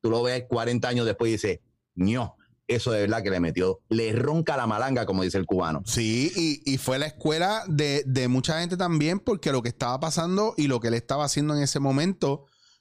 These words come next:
Speaker 2: que yo recuerdo que había mucha cuestión de, de imposición de la F C C, de morality media,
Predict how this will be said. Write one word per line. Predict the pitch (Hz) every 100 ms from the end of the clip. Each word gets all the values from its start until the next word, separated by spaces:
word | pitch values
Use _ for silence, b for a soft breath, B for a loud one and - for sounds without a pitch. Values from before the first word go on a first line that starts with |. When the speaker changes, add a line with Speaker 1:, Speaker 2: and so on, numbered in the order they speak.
| b
Speaker 2:
que | - 110
yo | 104
recuerdo | 107 117 123 127 190 147 143 - _
que | - 107
había | 104 101 107 113 139
mucha | 127 120 - 143
cuestión | 143 - 143 160 175 -
de, | 123 120 117 110 107
de | 104 110 107 104
imposición | 107 101 113 98 101 107
de | 117
la | 127
F | 135
C | 143
C, | 147 139 120 120 117
de | 113
morality | 101 98 101 101 143
media, | 131 123 120 120 120 117